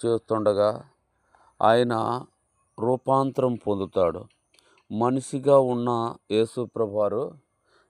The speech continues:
దేవుడుగా మార్చబడతాడు, దేవుడుగా మార్చబడతారు, గొప్ప వెలుగుతో నింపబడతారు. ఆ వెలుగులో మోషే, ఏలియా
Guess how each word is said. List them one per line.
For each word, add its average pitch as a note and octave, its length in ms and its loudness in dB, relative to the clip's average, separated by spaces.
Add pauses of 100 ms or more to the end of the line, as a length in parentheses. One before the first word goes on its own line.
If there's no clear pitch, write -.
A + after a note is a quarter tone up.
దేవుడుగా C3 600 4
మార్చబడతాడు, F#2 920 -2 (180)
దేవుడుగా A2+ 680 -4 (440)
మార్చబడతారు, F#2 1040 -4 (680)
గొప్ప B2 460 0
వెలుగుతో A#2+ 580 -2
నింపబడతారు. F#2+ 840 -4 (520)
ఆ A#2+ 180 4
వెలుగులో B2+ 720 0
మోషే, B2 720 -4
ఏలియా A2 640 0